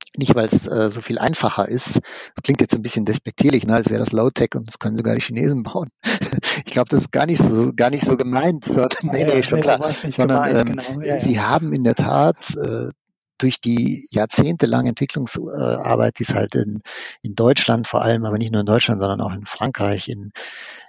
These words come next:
Speaker 1: in den U S A und in Japan gab beim Verbrennungsmotor, wo China einfach noch kein ernstzunehmendes Industrieland war, haben sie natürlich in der Verbrennertechnik einen Rückstand.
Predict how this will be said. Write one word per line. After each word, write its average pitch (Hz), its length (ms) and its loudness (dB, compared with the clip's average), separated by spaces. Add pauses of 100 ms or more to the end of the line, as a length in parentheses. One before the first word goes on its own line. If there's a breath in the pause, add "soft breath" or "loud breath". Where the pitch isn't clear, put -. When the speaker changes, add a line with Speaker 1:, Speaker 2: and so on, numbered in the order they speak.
Speaker 1:
in 120 220 -6
den 120 180 -2
U 117 120 2
S 113 160 4
A 123 260 4
und 117 80 2
in 113 80 0
Japan 110 440 2
gab 110 260 2
beim 107 160 -4
Verbrennungsmotor, 113 960 0
wo 110 340 -12
China 127 360 2
einfach 117 320 -4
noch - 180 -6
kein 107 180 -2
ernstzunehmendes 110 640 -4
Industrieland 120 880 -2
war, 135 220 -2 (420 loud breath)
haben 160 320 2
sie 123 160 2
natürlich 123 400 2
in 104 60 0
der 101 100 -2
Verbrennertechnik 104 800 -6
einen 104 100 -14
Rückstand. 147 560 -4